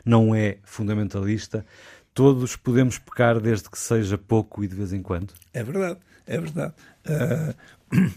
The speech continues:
Speaker 2: o tratar um doente, o medicar um doente não é um castigo. Temos que aceitar isso. E muitas vezes as pessoas, ou os doentes e os próprios médicos, assumem quase como um castigo. Eh, e não pode ser o castigo, porque o,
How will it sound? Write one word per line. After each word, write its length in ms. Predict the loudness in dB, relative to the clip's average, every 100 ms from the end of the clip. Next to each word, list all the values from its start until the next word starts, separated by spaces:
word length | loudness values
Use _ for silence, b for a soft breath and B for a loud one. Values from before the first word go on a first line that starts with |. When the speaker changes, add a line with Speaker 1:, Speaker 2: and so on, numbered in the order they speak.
| _ B B B _ _ _ _ _ _ _
Speaker 2:
o 80 | -8
tratar 420 | -4 -4 0 0
um 100 | 0
doente, 520 | -2 -2 -2 -4 -4 -4
o 80 |
medicar 440 | -2 -2 -4 -4 -4
um 100 | -4
doente 320 | -4 -4 -4
não 100 | -2
é 60 | -2
um 80 | -2
castigo. 560 | -6 -10 -12 -18 -20 _ _
Temos 240 | -4 -4 -4
que 80 | -6
aceitar 420 | -4 -4 -8 -10
isso. 200 | -14 -20 B B
E 120 | -2
muitas 240 | 0 -2
vezes 260 | 0 0 0
as 100 | -6
pessoas, 380 | -4 -4 -4 -8 B B
ou 120 | -2
os 120 | -2
doentes 400 | -2 0 0 -2
e 80 | -4
os 100 | -4
próprios 480 | -2 -2 -2 -6 -8
médicos, 420 | -4 -4 -4 -12 -6
assumem 500 | -4 -2 -2 0 -4
quase 320 | -4 -4 -4
como 140 | -8
um 60 | -8
castigo. 520 | -6 -8 -8 -10 -10 _ B B B
Eh, 260 | -6 -4 -2
e 100 | 0
não 140 | 2 0
pode 260 | -4 -4
ser 140 | -4 -4
o 60 |
castigo, 340 | -6 -10 -8 -10
porque 200 | -12
o, 60 | -12